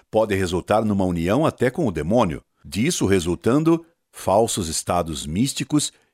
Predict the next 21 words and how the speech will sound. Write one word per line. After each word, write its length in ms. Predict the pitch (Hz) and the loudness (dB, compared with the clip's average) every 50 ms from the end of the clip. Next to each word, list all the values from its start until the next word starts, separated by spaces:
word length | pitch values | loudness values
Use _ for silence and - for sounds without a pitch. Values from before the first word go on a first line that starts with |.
| _ - | _ -6
e 80 | 104 | -6
pecados 640 | - - 120 107 - - 87 90 92 80 92 85 76 | 0 0 -2 -2 0 0 2 2 2 2 -2 -6 -4
nefandos. 760 | 85 95 92 - - - 64 62 57 58 58 - - - - _ _ _ _ _ _ _ | -4 -4 -6 -6 -8 -10 -12 -12 -14 -12 -10 -8 -8 -8 -12 _ _ _ _ _ _ _
E 200 | 90 98 110 131 | 0 4 6 6
isso 360 | 143 131 - - 131 131 123 - _ _ _ | 6 4 4 4 4 2 2 0 _ _ _
que 120 | - - 117 | 0 2 2
é 40 | |
proposto 840 | 117 - 131 123 110 - - 104 110 117 117 110 - - 117 113 - _ _ _ _ | 2 2 2 0 0 2 2 4 4 4 4 2 0 0 -2 -2 -2 _ _ _ _
pela 220 | - 110 107 101 90 | -2 2 2 2 0
tal 240 | - - 104 107 | 2 2 2 2
oficina 520 | 101 90 - 95 - - - 117 120 113 98 | 2 0 -2 -4 -4 -2 -2 0 0 0 2
da 100 | 87 92 | 2 2
oração 480 | 92 90 82 82 - - 139 156 160 - - - - _ | 2 2 0 0 0 0 2 0 0 -2 -6 -14 -8 _
parece 400 | - 120 127 143 143 - - 131 | -2 2 2 2 0 2 0 0
muito 560 | 123 120 123 135 151 175 185 165 - 175 - - - _ _ | 2 2 2 2 2 0 0 2 0 0 0 -2 -12 _ _
com 180 | - 156 147 139 | 0 2 2 2
o 40 | |
que 140 | - - 131 | 4 2 0
propunha 540 | - - 117 101 - - - 135 143 190 202 | 2 4 2 2 2 2 2 2 4 4 4
o 80 | 139 - | 2 0
quietismo, 720 | - - 98 85 - - 160 170 139 82 78 76 65 - | 0 -2 -2 -2 0 -2 0 0 0 0 -2 -6 -10 -12